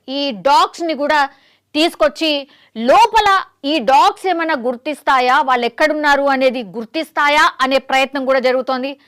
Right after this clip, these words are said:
As well as సీఎం రేవంత్ రెడ్డి ఆదేశించినట్టుగా రోబోలను కూడా పాసిబిలిటీ ఉందా, ఇవన్నీ కూడా ప్రయత్నాలు జరుగుతున్నాయి. చూడాలి మరి.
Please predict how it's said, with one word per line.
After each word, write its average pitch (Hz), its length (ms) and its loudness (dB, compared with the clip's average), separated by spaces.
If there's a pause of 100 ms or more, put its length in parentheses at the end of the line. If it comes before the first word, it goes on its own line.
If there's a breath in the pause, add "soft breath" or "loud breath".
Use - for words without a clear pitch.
(360 soft breath)
As 285 80 2
well 302 160 0 (120)
as 311 60 -2
సీఎం 269 580 -6
రేవంత్ 269 320 0
రెడ్డి 269 220 0
ఆదేశించినట్టుగా 262 920 0 (340 soft breath)
రోబోలను 359 680 4
కూడా 330 160 0
పాసిబిలిటీ 285 640 0
ఉందా, 262 400 2 (340 soft breath)
ఇవన్నీ 359 520 0
కూడా 392 180 2
ప్రయత్నాలు 311 520 0
జరుగుతున్నాయి. 277 640 -2 (360 soft breath)
చూడాలి 403 320 2
మరి. 349 340 -2